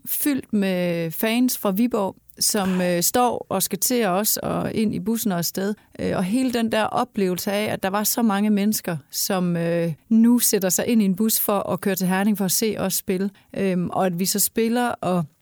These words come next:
jeg kan huske, når publikum, de, de trampede, øh, det var sådan jern, øh, eller sådan,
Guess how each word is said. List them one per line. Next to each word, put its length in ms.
jeg 120
kan 80
huske, 260
når 140
publikum, 480
de, 140
de 80
trampede, 680
øh, 80
det 280
var 60
sådan 320
jern, 600
øh, 60
eller 140
sådan, 600